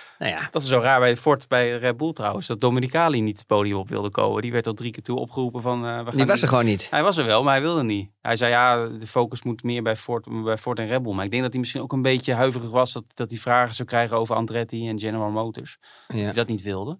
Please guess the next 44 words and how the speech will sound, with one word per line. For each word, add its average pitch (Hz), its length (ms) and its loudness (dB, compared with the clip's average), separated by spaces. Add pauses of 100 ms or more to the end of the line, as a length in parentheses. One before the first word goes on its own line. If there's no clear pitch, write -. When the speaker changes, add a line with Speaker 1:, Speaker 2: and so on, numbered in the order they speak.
Speaker 1:
Ja. 107 320 -2
Speaker 2:
Maar 110 80 -2
dat 110 100 -2
is 110 60 -6
heel 135 140 0
amateur-, 127 340 -4
ja, 110 140 -4
het 92 100 -8
zag 98 120 -12
heel 104 200 -4
raar 107 240 4
uit. 120 340 0 (200)
Als 107 180 -8
iemand 104 240 0
tijdens 107 220 0
een 107 120 -2
live 110 460 2 (180)
stream 110 500 -4
drie 120 180 -6
keer 113 100 -4
wordt 110 160 -6
opgeroepen 117 300 -6
en 101 60 -2
hij 101 100 -6
komt 120 180 -10
gewoon 95 180 -8
niet. 90 240 -12 (380)
Speaker 1:
Nee, 139 520 2
daar 127 180 2
heb 135 120 2
je 143 60 0
wel 131 100 4
gelijk 127 340 4
in. 104 60 -4
Maar 104 220 -2
aan 117 140 0
de 117 60 4
andere 120 280 0
kant, 107 360 0
ja, 113 260 2
weet 110 160 -6
je, 123 120 0
het, - 260 -10
het, - 140 -10